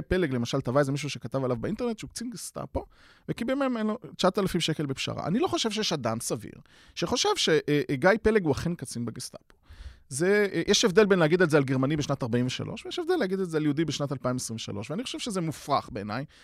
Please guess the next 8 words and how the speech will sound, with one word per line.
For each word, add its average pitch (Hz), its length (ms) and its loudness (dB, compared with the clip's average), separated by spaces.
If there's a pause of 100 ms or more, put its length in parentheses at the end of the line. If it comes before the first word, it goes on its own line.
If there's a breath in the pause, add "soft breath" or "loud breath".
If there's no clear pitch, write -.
(160 soft breath)
אבל 165 100 2
זאת 269 200 4
ההלכה 269 300 4
הפסוקה. - 360 -2
עכשיו, 135 200 -4
מה 208 80 0
קורה? - 260 -6 (560 soft breath)
אה, 131 120 6